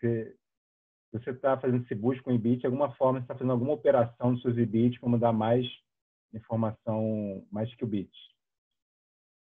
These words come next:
Então, o argumento que isso é absurdo é, isso vai contra a relatividade. E, na verdade, você pode, depois você chega aqui, você pode voltar pro começo e ficar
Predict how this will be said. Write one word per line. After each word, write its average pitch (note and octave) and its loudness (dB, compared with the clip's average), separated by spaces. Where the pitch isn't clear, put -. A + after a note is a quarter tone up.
Então, G2+ -6
o G#2+ -2
argumento A2+ 0
que - -20
isso - -4
é - 2
absurdo A2+ -2
é, G2+ 0
isso - -16
vai G2+ -2
contra G2+ -4
a - -2
relatividade. F#2 -6
E, G2 -6
na A2 0
verdade, B2 8
você - 2
pode, B2 6
depois A#2 0
você A#2+ 0
chega C3 2
aqui, B2+ 0
você D3 -2
pode A2+ 0
voltar A#2 4
pro - -8
começo B2 2
e A2 0
ficar G#2 0